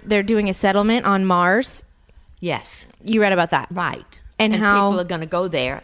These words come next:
Speaker 2: and
Speaker 1: and
Speaker 2: they
Speaker 1: peop-
Speaker 2: can't come back.
Speaker 1: And they can't come back. It's a one-way trip. And
Speaker 2: Right.
Speaker 1: I read an article about, um, a wife who was chosen. And actually, everyone who's chosen, it's either, like, it has been married. Most of them are married.
Speaker 2: Oh, my God.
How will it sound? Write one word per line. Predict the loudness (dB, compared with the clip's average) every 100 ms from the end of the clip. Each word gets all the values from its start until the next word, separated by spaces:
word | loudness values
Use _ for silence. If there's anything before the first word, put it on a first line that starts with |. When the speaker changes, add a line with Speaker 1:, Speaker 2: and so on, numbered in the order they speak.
| 0
Speaker 2:
and | 0
Speaker 1:
and |
Speaker 2:
they | 2
Speaker 1:
peop- | 0
Speaker 2:
can't | -2 -4 -6
come | -8
back. | -2 0
Speaker 1:
And | 2
they | 2
can't | 0 0
come | 2
back. | 2 0
It's | -2 0
a |
one-way | 0 2 2 2 2 0
trip. | -2 0 0 0 -4
And | -6
Speaker 2:
Right. | -2 0 2
Speaker 1:
I |
read | 2 2 0
an | 0 0
article | 0 0 0 0
about, | 2 2 0 0
um, | -4 -4 -8 -12 -10 -2
a | 0
wife | 2 0 0 -6 -12 -16 -18 -20 -20 -6
who | -2
was | 0 -2 -4
chosen. | -2 0 0 -4 -4 -2
And | 0
actually, | 2 0 0 2
everyone | 2 2 2 2
who's | 0 -4
chosen, | -2 0 0 0 -2 -4
it's | -6
either, | -4 -2 0 -2
like, | -4 -6 -14
it | -6 -2
has | -2
been | -2 -2
married. | -2 -2 -2
Most | 0 0 -2
of | -2
them | -2
are | -2
married. | -2 -2 -4 -8 -10 -12
Speaker 2:
Oh, | -14 -12
my | -12 -14 -14
God. | -16 -14 -16